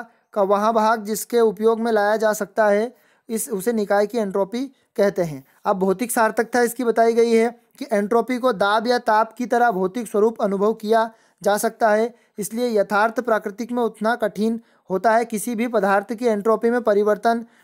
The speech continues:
डीएस, डीक्यूआईटी से अवशोषित किया जा सकता है, निष्कासित किया जा सकता है। उष्मा जो आपकी दी गई है वो एंट्रोपी में परिवर्तन डीएस परमताप को स्पष्ट करता है और गुणनफल होता है।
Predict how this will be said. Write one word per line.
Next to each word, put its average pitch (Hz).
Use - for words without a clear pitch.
डीएस, 233
डीक्यूआईटी 220
से 214
अवशोषित 208
किया 226
जा 233
सकता 226
है, 240
निष्कासित 220
किया 226
जा 233
सकता 226
है। 226
उष्मा 226
जो 226
आपकी 220
दी 220
गई 233
है 226
वो 247
एंट्रोपी 226
में 220
परिवर्तन 226
डीएस 226
परमताप 220
को 226
स्पष्ट 220
करता 233
है 226
और 214
गुणनफल 208
होता 233
है। 151